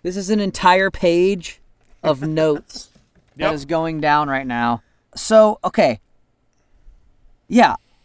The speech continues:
Speaker 1: like you, you both stated, they both have a lot of similarities. There, there have been a couple of things that have been said that I'm chiming in on. Uh, one of 'em you just addressed, which is that Doctor Strange has to do some movement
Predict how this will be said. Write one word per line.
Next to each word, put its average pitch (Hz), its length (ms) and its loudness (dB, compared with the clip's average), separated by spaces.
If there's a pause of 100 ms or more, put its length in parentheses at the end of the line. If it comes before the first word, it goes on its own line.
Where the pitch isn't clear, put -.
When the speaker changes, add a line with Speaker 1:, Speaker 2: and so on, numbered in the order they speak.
Speaker 1:
like 190 240 4
you, 196 200 -12
you 165 200 -6
both 208 260 4
stated, 180 340 -4
they 147 100 -2
both 170 280 0
have 165 160 0
a 160 40 0
lot 156 200 4
of - 60 -8
similarities. 147 920 -6 (580)
There, 175 400 -2 (200)
there 160 180 -2
have 160 100 0
been 165 100 -2
a 151 60 0
couple 240 400 0
of 240 100 0
things 220 560 -2
that 170 120 2
have 165 100 -4
been 170 160 -6
said 160 420 0
that 147 80 0
I'm 139 140 0
chiming 156 420 -6
in 127 140 -2
on. 113 280 -4 (400)
Uh, 143 180 6
one 139 220 0
of 170 80 -4
'em 175 140 -6
you 143 100 -8
just 151 380 -4
addressed, 131 580 -6
which 127 220 -10
is 123 180 -6
that 123 220 -4
Doctor 139 320 0
Strange 135 720 -6
has 180 400 -4
to 190 100 -10
do 165 240 -8
some 139 340 -6
movement 151 680 -8